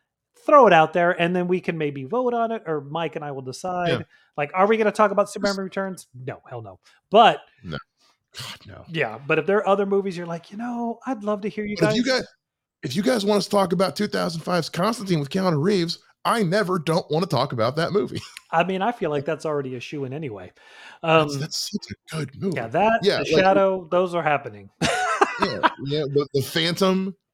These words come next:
Speaker 2: you know, um, I, The League of Extraordinary Gentlemen, which we both
Speaker 1: Which is technically
Speaker 2: like.
Speaker 1: D C now.
Speaker 2: It is technically D C.
Speaker 1: So when
Speaker 2: Uh,
Speaker 1: we get to the
Speaker 2: The Losers.
Speaker 1: Yeah.
Speaker 2: <laughs>
Speaker 1: Oh, hell yes.
Speaker 2: Yeah.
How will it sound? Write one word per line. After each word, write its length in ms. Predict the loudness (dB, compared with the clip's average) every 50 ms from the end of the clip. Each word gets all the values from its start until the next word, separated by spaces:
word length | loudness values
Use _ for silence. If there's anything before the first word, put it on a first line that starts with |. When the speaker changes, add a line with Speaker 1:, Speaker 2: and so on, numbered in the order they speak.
| _ _ _ _ _ _ _
Speaker 2:
you 120 | -4 -2 0
know, 300 | 2 2 0 0 -2 -4 -4
um, 360 | -2 0 0 0 -2 -4 -6 -6 -4
I, 160 | -4 -2 -2
The 160 | -2 -2 -2
League 200 | 0 0 0 -2
of 60 | -2 -4
Extraordinary 520 | -4 -2 0 0 2 2 2 0 0 -2
Gentlemen, 720 | -2 -2 -2 0 0 0 0 0 0 -2 -2 -4 -6 -8 -12 -14 -12 -10 -8 -6 -4
which 160 | -4 -4 -2
we 160 | -2 -2 0 2
both 400 | 4 4 4 2 0 -4 -12 _ _ _ _ _ _ _ _ _ _ _ _ _ _ -16
Speaker 1:
Which 200 | -16 -14 -14 -14
is 100 | -14 -6
technically 440 | -4 -4 -4 -2 -4 -2 0 2
Speaker 2:
like. 120 | 2 2 2
Speaker 1:
D 100 | 2 0 -2
C 220 | -4 -6 -6 -6
now. 300 | -4 -4 -6 -6 -8 -10 -12 -16 -18 -18 -20 -20 _ -2
Speaker 2:
It 80 | -2 0
is 120 | 0 -2 -4
technically 300 | -6 -6 -4 -2 -2 -2
D 160 | -2 -2 -4
C. 260 | -4 -4 -4 -4 0 4
Speaker 1:
So 280 | 6 6 6 6 4 0 -4
when 200 | -2 2 2 4
Speaker 2:
Uh, 120 | 4 4
Speaker 1:
we 100 | 2 2
get 180 | 2 2 2 2
to 80 | 2
the 80 | 0 0
Speaker 2:
The 60 | 2 2
Losers. 520 | 2 4 6 6 4 4 2 -2 -6 -2 0
Speaker 1:
Yeah. 260 | 0 0 0 0 -6 -12 -8
Speaker 2:
<laughs> 360 | -6 -4 -4 -4 -6 -6 -4
Speaker 1:
Oh, 160 | -4 -4 -4
hell 560 | -6 -8 -10 -10 -8 -6 -6 -6 -6 -6 -10 -12
yes. 520 | -12 -12 -12 -12 -12 -14 -14 -14 -16 -16 -20 _ -20 -20 -12 -6
Speaker 2:
Yeah. 120 | -6 -6